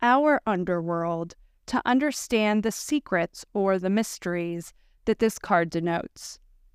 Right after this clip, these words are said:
Now, how does this connect to Hecate? In some retellings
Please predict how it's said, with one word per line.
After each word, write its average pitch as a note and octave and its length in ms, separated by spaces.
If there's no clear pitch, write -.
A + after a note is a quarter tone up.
Now, C#4 240
how D#4+ 260
does G#4 240
this B3 160
connect - 540
to F#3 260
Hecate? - 800
In B3+ 220
some D4+ 480
retellings A3 800